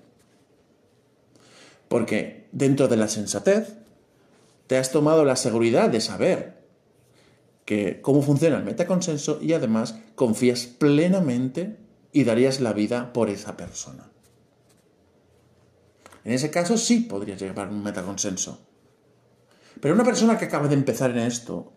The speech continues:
y conoce a alguien y lleva solamente uno o dos días hablando y que esa persona le propone enseñarle lo que es el B D S M basado, baja-,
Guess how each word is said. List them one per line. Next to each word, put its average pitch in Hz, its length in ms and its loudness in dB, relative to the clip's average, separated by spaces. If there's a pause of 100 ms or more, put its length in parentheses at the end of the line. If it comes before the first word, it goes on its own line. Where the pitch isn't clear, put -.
y 147 140 4
conoce 175 400 2
a 170 120 2
alguien 160 320 0
y 131 80 2
lleva 139 240 2
solamente 131 560 2
uno 135 220 4
o 127 60 6
dos 110 200 2
días 123 220 2
hablando 98 540 -2 (360)
y 143 120 2
que 127 100 2
esa 190 160 2
persona 160 320 0
le 143 120 4
propone 113 840 -2
enseñarle 127 600 0
lo 131 100 0
que 127 60 -4
es 120 100 -4
el 156 80 2
B 143 80 0
D 120 80 0
S 127 140 -2
M 131 140 2
basado, 123 600 0
baja-, 151 400 -2